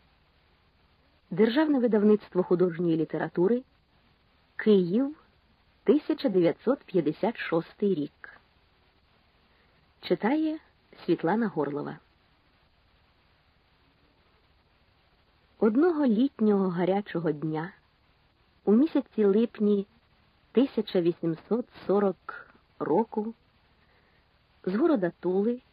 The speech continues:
вийшла купка хлопців, убраних по-дорожньому. На молодих паничах були сіртуки із темної парусини з чорними роговими гудзиками,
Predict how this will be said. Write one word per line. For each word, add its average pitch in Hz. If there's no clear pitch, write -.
вийшла 285
купка -
хлопців, 165
убраних 247
по-дорожньому. 185
На 208
молодих 226
паничах 190
були 170
сіртуки 180
із 190
темної 185
парусини 175
з -
чорними 180
роговими 180
гудзиками, 165